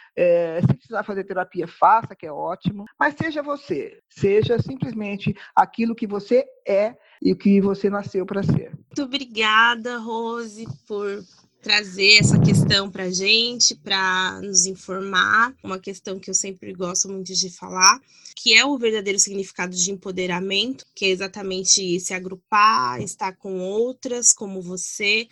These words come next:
Speaker 2: Nós somos mulheres e acho que o feminismo nos liberta. Provavelmente será o feminismo que vai trazer, inclusive,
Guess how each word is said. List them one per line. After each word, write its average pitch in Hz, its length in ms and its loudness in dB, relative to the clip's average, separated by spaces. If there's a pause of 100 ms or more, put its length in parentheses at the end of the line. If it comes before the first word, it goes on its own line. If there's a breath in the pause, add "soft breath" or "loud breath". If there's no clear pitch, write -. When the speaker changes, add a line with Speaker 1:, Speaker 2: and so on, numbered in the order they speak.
(120)
Speaker 2:
Nós 220 340 2
somos 240 460 4
mulheres 214 720 4
e 190 60 2
acho 190 240 -2
que - 60 -12
o 220 40 -8
feminismo 208 640 -6
nos 220 180 2
liberta. 202 640 -2 (400 soft breath)
Provavelmente 202 960 -2
será 190 600 0 (300 loud breath)
o 190 80 -10
feminismo 208 640 0
que 226 140 -8
vai 196 260 -4
trazer, 202 720 0
inclusive, 208 920 -6